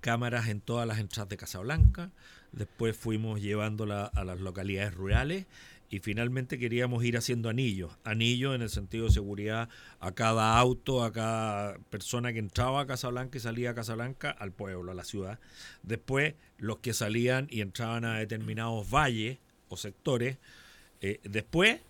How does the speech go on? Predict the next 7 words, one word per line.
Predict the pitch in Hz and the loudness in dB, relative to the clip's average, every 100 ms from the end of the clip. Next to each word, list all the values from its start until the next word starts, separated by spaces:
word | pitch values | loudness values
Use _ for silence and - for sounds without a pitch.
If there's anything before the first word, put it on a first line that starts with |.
| _ _ - - - _ - | _ _ -20 -20 -20 _ -6
el | 107 | -4
anillo | 107 127 123 120 | -2 0 2 2
más | 143 151 | 2 2
grande, | 143 147 147 151 147 | 2 0 0 -2 -4
lo | 120 110 | -4 -6
que | 104 120 | -4 -6
es | 107 | -8